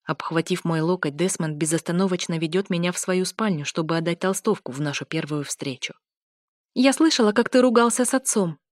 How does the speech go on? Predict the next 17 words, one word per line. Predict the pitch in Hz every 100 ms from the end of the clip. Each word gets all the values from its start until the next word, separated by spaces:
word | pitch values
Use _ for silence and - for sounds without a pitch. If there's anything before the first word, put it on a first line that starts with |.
| _ _
Это | 247 254
из-за | 247 226 247
меня?" | 247 277 330 - _ _ _ _ _ _
спрашиваю | - - 196 220 175 156 151
я, | 143
прежде | 135 190 185 175
чем | 180 175
Десмонд | 180 202 185 175
распахивает | 170 170 196 190 175 170 160
дверь | 180 226 -
и |
бесцеремонно | 175 190 - 196 196 233 220
толкает | 208 147 190 185 180
меня | 151 147
в | -
свою | 147 151
комнату. | - 156 139 135 -